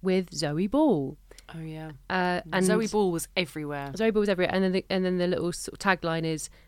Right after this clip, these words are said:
Speaker 1: "The sexiest football video in the world. Uh, the sexiest clips of the sexiest footballers.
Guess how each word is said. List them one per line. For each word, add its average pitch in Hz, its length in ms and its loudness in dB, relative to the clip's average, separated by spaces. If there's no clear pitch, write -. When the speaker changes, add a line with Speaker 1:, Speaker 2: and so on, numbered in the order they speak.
Speaker 1:
"The 175 80 -6
sexiest - 600 0
football 185 360 2
video 151 500 -2
in 180 100 -6
the 175 80 -4
world. 175 480 -2
Uh, 160 280 -6
the 170 80 -8
sexiest - 500 0
clips - 400 -2
of 180 120 -8
the 156 60 -8
sexiest - 580 -6
footballers. 151 680 -4